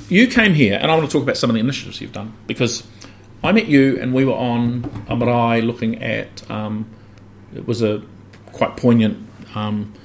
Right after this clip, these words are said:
situation where there'd been, there were young women who were, who had, there was abuse and suffering, and they were, they were speaking what had happened. And I remember it was really heartfelt because there was somebody that, "Oh, I'm not ready to speak," and they, they sat back, and we all, we were there just to,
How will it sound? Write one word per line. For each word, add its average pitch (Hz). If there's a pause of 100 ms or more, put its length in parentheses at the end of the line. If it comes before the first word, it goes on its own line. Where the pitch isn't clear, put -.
(240)
situation 107
where 104
there'd 101
been, 101
there 107
were 101
young 107
women 107
who 95
were, 104 (300)
who 110
had, 92 (280)
there 113
was 90
abuse 95
and 98
suffering, 98 (420)
and 104
they 104
were, 101 (160)
they 110
were 101
speaking 98 (260)
what 101
had 90
happened. 98
And 98
I 101
remember 101 (640)
it -
was 98
really 104
heartfelt 113
because -
there 90
was 92
somebody 90
that, - (340)
"Oh, 98
I'm 92
not 95
ready 90
to 85
speak," - (480)
and 104
they, 92
they 90
sat -
back, 90
and 98
we 110
all, 98 (260)
we 107
were 101
there 123
just -
to, 104